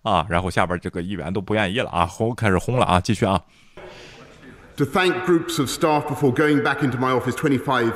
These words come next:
Speaker 2: minutes later.
Speaker 1: 一共我去了二十五分钟时间，我就去谢了谢大家，就是对为我们这个办公室进行的工作。二十五分钟时间我们就回来了啊。OK，继续啊。
Speaker 2: Continue working.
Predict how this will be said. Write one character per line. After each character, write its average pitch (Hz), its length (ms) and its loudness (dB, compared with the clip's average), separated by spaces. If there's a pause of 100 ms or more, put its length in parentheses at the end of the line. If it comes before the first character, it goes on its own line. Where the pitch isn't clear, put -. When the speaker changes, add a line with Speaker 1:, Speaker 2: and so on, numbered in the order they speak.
(320)
Speaker 2:
minutes 120 320 0
later. 120 400 0 (760)
Speaker 1:
一 120 180 6
共 165 200 6
我 113 120 12
去 - 160 4
了 123 80 8
二 110 180 8
十 98 40 6
五 85 160 -2
分 90 160 -4
钟 110 180 -4
时 - 160 -6
间， 107 300 -2
我 92 100 0
就 117 120 -2
去 117 180 -2
谢 127 240 0
了 90 140 2
谢 95 160 -2
大 90 160 0
家， 87 200 0 (240)
就 95 140 -6
是 85 140 -8 (100)
对 107 140 -10
为 87 160 -2
我 80 160 -6
们 80 120 -6
这 85 80 -6
个 90 120 -2
办 90 200 -2
公 92 140 -2
室 107 160 -4
进 87 160 -6
行 82 140 -8
的 90 100 -6
工 104 220 -10
作。 107 120 -8
二 110 200 -2
十 98 80 -2
五 98 100 -10
分 90 140 -6
钟 101 120 -2
时 85 140 -8
间 82 180 -4
我 64 80 -8
们 67 80 -8
就 87 140 -2
回 - 220 -8
来 92 100 -2
了 - 100 -8 (120)
啊。 95 260 2
OK， 107 240 2
继 - 160 -4
续 101 80 2
啊。 95 260 2
Speaker 2:
Continue 135 300 4
working. 135 460 2